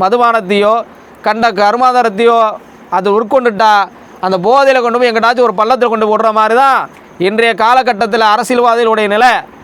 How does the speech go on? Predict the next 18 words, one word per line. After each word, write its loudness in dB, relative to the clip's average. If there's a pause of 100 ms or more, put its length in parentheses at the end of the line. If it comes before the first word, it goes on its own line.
(400)
முஸ்லிம்கள் -2
கொஞ்சம் -2
தெளிவாக 2 (300)
நம்முடைய 2 (320)
நிலைகளை 2 (480)
கொஞ்சம் -2
சரி -2
செய்யவில்லை 2
என்று -2
சொன்னால், 0 (720)
கல்வி 0 (100)
மயமாக்கப்ப-, 0 (120)
கல்வியில 2 (240)
மிகப்பெரிய 0 (180)
உயர்ந்து 2
செல்லவில்லை 2
என்று -4
சொன்னால், 0